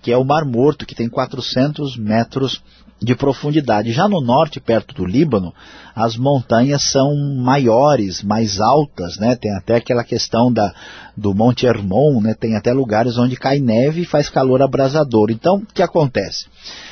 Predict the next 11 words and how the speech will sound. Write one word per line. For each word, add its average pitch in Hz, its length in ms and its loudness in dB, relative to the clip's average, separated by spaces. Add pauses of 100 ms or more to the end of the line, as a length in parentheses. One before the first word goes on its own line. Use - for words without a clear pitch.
(300)
Há 185 180 0
regiões 127 540 2
mais 113 360 0
férteis, 120 960 -2
regiões 104 480 0
mais 107 360 -2
frias, 117 640 -2
com 104 220 -4
um 101 280 0
clima 107 600 0
que - 160 -10